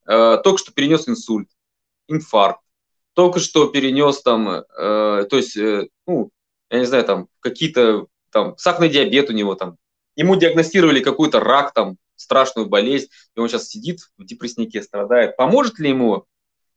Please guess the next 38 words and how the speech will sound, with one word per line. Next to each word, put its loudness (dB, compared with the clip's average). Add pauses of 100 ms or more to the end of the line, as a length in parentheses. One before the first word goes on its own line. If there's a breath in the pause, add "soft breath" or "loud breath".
Да -6
ему 2
может, 2
ему 0
поможет 2
излечиться 2
даже, 2
друзья 0
мои, 2
этой -4
болезни, 0
друзья -6
мои, -12
страшной 0
болезни. -2 (380 soft breath)
Поможет. 2
Почему -2
бы 2
нам 4
не 4
произойти? -6
Сколько -6
таких -12
людей? -4 (920)
Сколько 2
таких 0
людей? -4
Попробовать. 4
А 2
они 0
прям 2
цепляются 0
порой 0
даже 0
за, 0 (200 loud breath)
за -2
каждый -6
шанс. -10